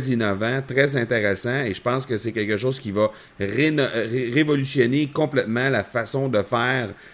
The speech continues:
dans les écoles. Alors, euh, et ça vient du Québec, donc c'est vraiment très intéressant.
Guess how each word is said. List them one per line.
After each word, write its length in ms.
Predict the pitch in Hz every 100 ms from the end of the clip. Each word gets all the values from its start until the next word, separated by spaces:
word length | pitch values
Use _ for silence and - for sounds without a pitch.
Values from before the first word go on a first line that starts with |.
| -
dans 240 | 101 120
les 220 | 120 104 101
écoles. 380 | 95 117 127
Alors, 380 | 104 95 95 92
euh, 320 | 92 92 90 90
et 140 | 92
ça 160 | 92 98
vient 180 | 107 120
du 120 | 113
Québec, 340 | 107 110 123
donc 220 | 107 98 -
c'est 220 | 95 92
vraiment 380 | 95 104 120 117
très 280 | 113 131 131
intéressant. 540 | 107 110 98 104 123